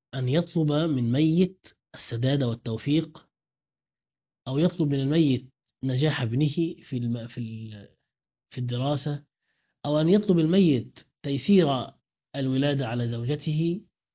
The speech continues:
أو يطلب الميت أن يكشف عنه الكربة التي وقع فيها والبلاء الذي، الذي أصابه. كما يسمع هذا كثيرا حول الأضرحة "ولا حول ولا قوة إلا بالله"،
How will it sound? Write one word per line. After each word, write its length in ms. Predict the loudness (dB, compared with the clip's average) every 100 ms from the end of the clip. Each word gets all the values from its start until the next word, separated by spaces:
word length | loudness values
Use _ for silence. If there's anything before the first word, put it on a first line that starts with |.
| _ _ _ _ -6
أو 140 | -2
يطلب 340 | 0 2 2 4
الميت 280 | 4 4 6
أن 100 | 4
يكشف 260 | 2 0
عنه 160 | 2 2
الكربة 360 | 4 4 4
التي 260 | 4 2 0
وقع 280 | -2 -2 -2
فيها 640 | 0 0 0 -2 -4 -8 -8
والبلاء 500 | -4 -2 0 0 0
الذي، 360 | -2 -2 -2
الذي 280 | -2 -2 -2
أصابه. 460 | -4 -4 -2 -4 -10 _ _ _ _ _ -20 _ -8
كما 220 | -4 0
يسمع 320 | 2 2 0
هذا 260 | 0 0 -2
كثيرا 520 | -2 2 4 4 -2
حول 240 | 0 2
الأضرحة 500 | 2 0 -2 -2 -2 -4
"ولا 200 | -4 -4
حول 240 | -2 -2
ولا 140 | -2 -4
قوة 220 | -6 -8 -4
إلا 180 | -4
بالله"، 380 | -2 -2 -2 -4